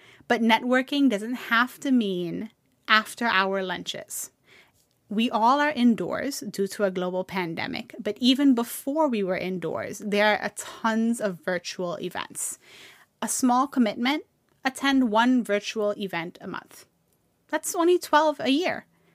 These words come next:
These virtual events every month, you learn things, you intersect with new people, you intersect with people who are outside of your industry,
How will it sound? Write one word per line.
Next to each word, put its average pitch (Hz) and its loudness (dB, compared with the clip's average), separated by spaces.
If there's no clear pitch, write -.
These 233 4
virtual 233 0
events 190 -2
every 190 -4
month, 190 0
you 226 0
learn 208 0
things, 208 -2
you 196 -4
intersect 202 -2
with 196 -4
new 196 -2
people, 190 -2
you 190 -2
intersect 202 -4
with 196 -2
people 196 -4
who 196 0
are 190 0
outside 202 -2
of 208 -4
your 190 0
industry, 233 -4